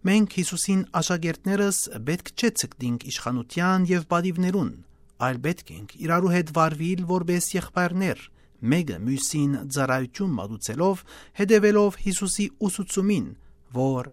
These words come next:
սրտով հեզ և խոնար է, ըսավ Աբա քահանայապետը,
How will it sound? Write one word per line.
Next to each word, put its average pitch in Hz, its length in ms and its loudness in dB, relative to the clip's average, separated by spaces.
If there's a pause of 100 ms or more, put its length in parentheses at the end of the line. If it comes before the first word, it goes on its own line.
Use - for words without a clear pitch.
սրտով 131 720 -4 (160)
հեզ 160 420 -2
և 170 240 -6
խոնար 170 400 -2
է, - 60 -18 (200)
ըսավ 107 340 -6
Աբա 123 240 -6
քահանայապետը, 107 720 -2